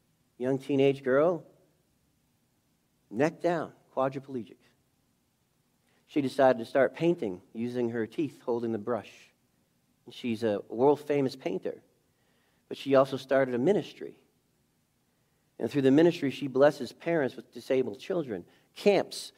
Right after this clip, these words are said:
the whole family can go to, resources and counseling resources and books by probably the dozen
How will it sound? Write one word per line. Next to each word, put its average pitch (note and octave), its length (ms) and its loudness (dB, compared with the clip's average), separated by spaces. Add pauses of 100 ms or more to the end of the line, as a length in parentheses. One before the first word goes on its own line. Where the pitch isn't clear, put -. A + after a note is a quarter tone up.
(320)
the B2 80 -4
whole D3+ 140 2
family D#3 420 4
can C3+ 180 -4
go B2+ 220 0
to, A2+ 320 -10 (1300)
resources D#3 720 0
and G#2 120 -4
counseling F3+ 460 2
resources A#2+ 600 -2
and A2 240 -4
books G#3 420 2 (1120)
by C3 200 4
probably C#3+ 420 4
the A#2 100 -2
dozen D3 520 2